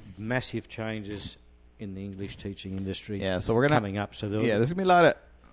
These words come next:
Speaker 2: a lot of jobs for elementary school, and which there's lots of 'em. I mean, every na-, my neighborhood has one or two,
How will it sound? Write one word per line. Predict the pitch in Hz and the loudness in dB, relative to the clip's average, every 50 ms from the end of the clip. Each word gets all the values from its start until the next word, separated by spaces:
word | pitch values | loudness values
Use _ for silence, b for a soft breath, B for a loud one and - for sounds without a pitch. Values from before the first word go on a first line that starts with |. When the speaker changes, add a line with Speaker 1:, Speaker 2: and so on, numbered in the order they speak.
| - | 2
Speaker 2:
a | - | 6
lot | 156 170 165 | 8 8 10
of | 143 | 8
jobs | 123 117 123 123 120 107 104 | 8 8 8 6 6 6 4
for | 110 110 71 | 2 2 4
elementary | 104 107 107 107 104 104 - 104 98 | 4 4 4 4 2 2 2 0 -2
school, | - - 98 95 95 98 101 | -2 -2 -2 0 0 0 0
and | - - 98 92 92 92 - - - _ _ _ _ _ _ - - b b b b b b _ - | -2 -4 -4 -6 -6 -8 -10 -12 -18 _ _ _ _ _ _ -20 -20 b b b b b b _ -2
which | - 139 143 139 - - - - _ - - _ _ _ - - - - - - - - - - - - - - - - | 4 6 6 6 4 0 -10 -12 _ -20 -20 _ _ _ -20 -20 -20 -20 -20 -20 -20 -20 -20 -20 -20 -20 -20 -20 -12 -2
there's | 113 135 143 127 110 | 2 4 4 4 4
lots | 101 113 160 - - | 2 2 0 0 0
of | 104 95 90 | -2 -2 -2
'em. | 87 90 | -2 -2
I | |
mean, | 107 117 123 | 0 2 4
every | 131 139 147 | 4 6 6
na-, | 135 127 127 90 | 6 4 4 4
my | 123 143 | 2 4
neighborhood | 151 143 143 135 120 117 117 113 | 4 6 6 8 8 8 8 6
has | 110 110 101 - - - - _ _ _ _ _ _ _ _ - - - - - | 4 2 0 -2 -6 -12 -18 _ _ _ _ _ _ _ _ -20 -20 -20 -20 -10
one | 92 104 117 123 120 | -4 -2 0 0 0
or | 117 107 | -2 -4
two, | 101 - - - 120 123 131 123 107 101 120 | -4 -6 -4 0 0 2 2 2 0 0 -2